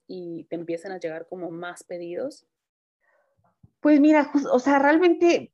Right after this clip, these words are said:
Speaker 2: pues llevo, te digo, año y medio en esto y pues sí he crecido, o sea, en verano de que hice, eh, más de treinta cuadros y ya como de, "Guau", ¿no? O sea, van pasando cosas que no te imaginas,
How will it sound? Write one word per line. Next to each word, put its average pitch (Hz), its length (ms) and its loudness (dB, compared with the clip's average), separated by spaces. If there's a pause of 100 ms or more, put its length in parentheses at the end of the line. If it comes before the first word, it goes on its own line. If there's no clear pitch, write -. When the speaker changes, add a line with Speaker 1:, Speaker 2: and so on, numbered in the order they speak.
Speaker 2:
pues 220 160 -2
llevo, 269 300 0
te 226 80 -10
digo, 202 300 -2
año 208 220 -2
y 226 40 -6
medio 226 220 -6
en 208 100 -6
esto 202 460 -4
y - 120 -16
pues 175 200 -4
sí 214 100 -8
he 214 120 -12
crecido, 226 440 -4
o - 80 -12
sea, 180 400 0 (680)
en 190 140 -4
verano 208 360 2
de 220 160 -2
que 170 100 -2
hice, 196 680 0 (180)
eh, 175 60 -2
más 180 220 -2
de 226 80 -2
treinta 220 460 -8
cuadros 180 500 0
y 151 100 -8
ya 135 60 -6 (120)
como 208 240 2
de, 196 180 4
"Guau", 208 400 2
¿no? 247 200 2
O 277 80 2
sea, 185 460 0 (680)
van 254 240 0
pasando 269 420 2
cosas 262 300 4
que 180 100 0
no 185 200 -2
te 247 80 -4
imaginas, 208 800 -6